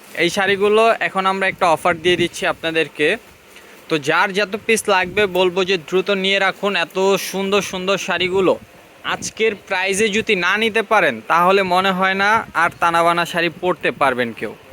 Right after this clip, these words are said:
যেই প্রাইসে তানাবানা শাড়িগুলো দিব। দেখেন, দুই পাশে দুইটা টার্সেল করা আছে, খুবই সুন্দর। আহ, দুই পাশে দুইটা টার্সেল করা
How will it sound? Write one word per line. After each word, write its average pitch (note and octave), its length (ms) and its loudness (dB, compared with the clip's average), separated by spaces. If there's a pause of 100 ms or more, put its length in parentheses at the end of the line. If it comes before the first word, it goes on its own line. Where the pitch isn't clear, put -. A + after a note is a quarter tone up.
(360)
যেই F#3 220 0
প্রাইসে F#3 480 0
তানাবানা F3 460 2
শাড়িগুলো D#3+ 480 -4
দিব। B2 220 -2
দেখেন, C#3 320 -2
দুই E3 160 0
পাশে F#3 300 -2
দুইটা F3 300 -2
টার্সেল E3+ 440 -2
করা E3 240 2
আছে, D#3+ 180 -4 (100)
খুবই E3 300 -2
সুন্দর। E3+ 520 -2
আহ, - 1000 -10 (100)
দুই D#3+ 100 -2
পাশে F3+ 280 -2
দুইটা F3+ 260 -2
টার্সেল F3 360 -4
করা F3 220 4